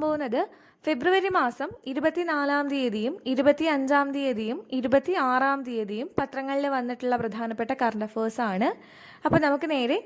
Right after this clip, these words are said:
ക്ലാസ്സിലേക്ക് പോകാം. നമുക്ക് ആദ്യത്തെ ചോദ്യം നോക്കാം. ഒന്നാമത്തെ ചോദ്യം ഇതാണ്. മുതിർന്ന പൗരന്മാർക്കായി കേന്ദ്ര സർക്കാർ നടപ്പിലാക്കുന്ന എല്ലാ പദ്ധതികളും ഒരു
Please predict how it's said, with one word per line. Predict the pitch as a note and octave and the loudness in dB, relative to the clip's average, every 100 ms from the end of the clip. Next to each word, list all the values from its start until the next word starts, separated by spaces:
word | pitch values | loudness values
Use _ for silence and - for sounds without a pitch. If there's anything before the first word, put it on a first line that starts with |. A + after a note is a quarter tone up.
| - | -2
ക്ലാസ്സിലേക്ക് | C#4 C4+ C#4 C#4 A3 G3 F#4 F4 | 2 4 4 0 -4 -2 -2 -2
പോകാം. | G3+ - _ - - - - | -4 -6 _ -20 -20 -10 -4
നമുക്ക് | D4+ E4 D4 | 4 4 4
ആദ്യത്തെ | D4+ D#4+ E4+ | 2 -2 -2
ചോദ്യം | D#4+ D4+ D4+ | -2 -2 -4
നോക്കാം. | A#3+ A#3+ C4+ G4+ - - - | -4 -2 -2 -4 -12 -12 -4
ഒന്നാമത്തെ | D4 D#4 D#4+ E4 D4+ | 4 4 4 2 2
ചോദ്യം | C#4 C#4+ | 0 0
ഇതാണ്. | A#3+ A3+ G3+ G#4 - - - - - C#4+ | 0 0 -2 -6 -10 -20 -20 -20 -2 0
മുതിർന്ന | C4+ F4 F4+ A4 | 4 2 2 2
പൗരന്മാർക്കായി | G4 D#4+ E4 E4 E4 E4 E4 C#4+ A#3 C#4 - - - | 2 2 0 0 0 0 0 0 0 -2 -8 -18 -4
കേന്ദ്ര | C#4+ D4+ D#4 F4+ F#4 | 0 0 4 4 4
സർക്കാർ | F#4 F#4 F#4 E4+ | 2 4 2 2
നടപ്പിലാക്കുന്ന | D#4 D#4 D#4+ D#4+ D#4 D#4+ D4+ D#4 D4 | -2 0 0 0 -2 -6 -6 -4 -4
എല്ലാ | C4+ C#4 D#4 E4 | 0 0 2 0
പദ്ധതികളും | C4 B3+ C#4 C4+ G#3+ A#3 - - - - - D4+ | -4 -6 -6 -2 -2 -2 -8 -18 -20 -8 2 4
ഒരു | F#4 | 4